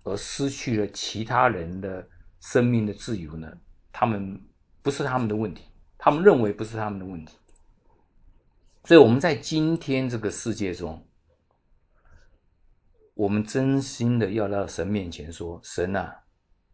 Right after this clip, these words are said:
我有很多的得与失之间的这个挣扎，我又想得这个，可是我又怕失去这个，可能因为我得着这个，又要放弃那个。”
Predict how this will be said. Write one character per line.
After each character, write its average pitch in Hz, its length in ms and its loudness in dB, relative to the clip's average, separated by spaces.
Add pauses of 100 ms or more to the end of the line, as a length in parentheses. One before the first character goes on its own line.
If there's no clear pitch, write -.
(440)
我 123 200 4
有 135 120 6
很 107 720 0
多 131 240 -2
的 92 800 -4 (440)
得 120 360 4
与 90 200 -6
失 113 320 -8
之 113 220 -8
间 113 240 -2
的 101 100 -4
这 - 140 -12
个 90 140 -8
挣 104 280 -6
扎， - 160 -12 (1200)
我 123 140 0
又 208 140 6
想 104 240 0
得 104 220 2
这 135 160 -2
个， 98 200 -2
可 92 140 -12
是 104 120 -4
我 90 140 -4
又 104 120 -4
怕 101 180 -4
失 - 220 -12
去 95 180 -12
这 87 160 -14
个， - 180 -16 (400)
可 - 140 -4
能 120 120 4
因 170 140 4
为 190 80 8
我 117 100 8
得 139 240 8
着 110 180 6
这 113 160 -2
个， 117 280 2
又 95 120 4
要 117 80 8
放 113 280 2
弃 104 200 -8
那 85 220 -8
个。” - 100 -14